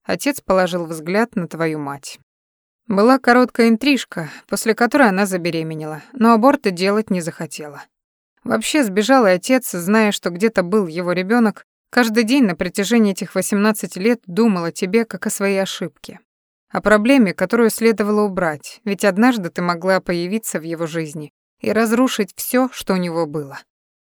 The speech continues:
Значит, ошибка и проблема? Такое ей являлось для него.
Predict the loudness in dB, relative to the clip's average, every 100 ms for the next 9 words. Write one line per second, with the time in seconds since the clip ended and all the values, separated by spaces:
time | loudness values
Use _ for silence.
0 | _ _ _ _ -8 -2 -2 -2 -6 -10
1 | -14 -8 -8 -4 -4 -4 -6 -4 -4 -4
2 | 0 0 0 -4 _ _ _ -8 -6 2
3 | 2 4 0 0 0 0 0 -2 -8 -10
4 | -8 -10 -12